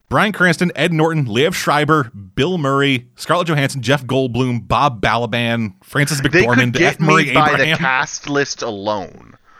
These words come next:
Speaker 2: <laughs>
Speaker 1: Son of a
Speaker 2: I,
Speaker 1: bitch.
Speaker 2: I would watch this movie for the cast alone. It's that impressive.
Speaker 1: Yeah, I never, I never saw Fantastic Mister Fox.
Speaker 2: Neither did I.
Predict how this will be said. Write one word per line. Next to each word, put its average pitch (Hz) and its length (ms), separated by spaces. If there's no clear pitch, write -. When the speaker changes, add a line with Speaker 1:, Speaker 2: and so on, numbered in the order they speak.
Speaker 2:
<laughs> - 840
Speaker 1:
Son 269 540
of - 100
a 117 60
Speaker 2:
I, 101 40
Speaker 1:
bitch. 185 320
Speaker 2:
I 202 40
would 196 100
watch 156 320
this 170 220
movie 160 260
for 147 300
the 131 100
cast - 560
alone. 120 920
It's - 220
that 110 320
impressive. 98 760
Speaker 1:
Yeah, 127 200
I 131 80
never, 285 300
I 165 60
never 285 200
saw 151 280
Fantastic 110 420
Mister 104 200
Fox. - 560
Speaker 2:
Neither 113 460
did 117 180
I. 95 400